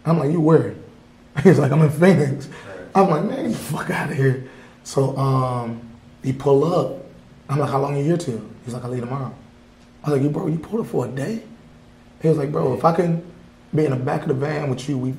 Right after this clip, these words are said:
Speaker 1: both was doing dirt on the streets together, why would I not come congratulate you for doing something good?"
Speaker 2: Yeah.
Speaker 1: And I was like, that shit meant the world to me. You know, so I was like, "Bro, like, I appreciate you, Brody, like, more than you know."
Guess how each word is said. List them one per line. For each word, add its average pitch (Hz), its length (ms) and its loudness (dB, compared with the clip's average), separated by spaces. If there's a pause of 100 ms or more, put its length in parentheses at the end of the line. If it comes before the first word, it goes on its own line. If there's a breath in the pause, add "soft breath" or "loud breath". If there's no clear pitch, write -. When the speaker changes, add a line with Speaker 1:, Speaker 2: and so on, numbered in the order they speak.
(220)
Speaker 1:
both 139 220 0
was 127 100 -2
doing 139 240 -2
dirt 139 160 0
on 131 80 -4
the 120 60 -8
streets - 340 -6
together, 127 340 -6 (480)
why 143 100 0
would 143 100 0
I 139 80 -2
not 160 180 -4
come 135 160 -4
congratulate 135 540 -2
you - 80 -12
for - 80 -6
doing 139 180 0
something 135 220 -4
good?" 160 240 -2
Speaker 2:
Yeah. - 640 -16 (800)
Speaker 1:
And 135 140 -2
I 147 80 0
was 139 100 0
like, - 160 -6
that 135 120 -4
shit 156 160 -2
meant 143 160 0
the 160 60 -2
world 185 300 2
to 135 80 -4
me. 113 120 -8 (500)
You 131 140 -2
know, 131 100 0
so 147 160 -6
I 139 60 -2
was 131 180 -2
like, 123 240 -8
"Bro, 131 320 -8
like, 123 300 -12
I 127 100 -6
appreciate 135 460 -6
you, 127 100 -8
Brody, 127 280 -6
like, 120 180 -10
more 131 180 -4
than 135 80 0
you 139 60 -2
know." 139 260 -6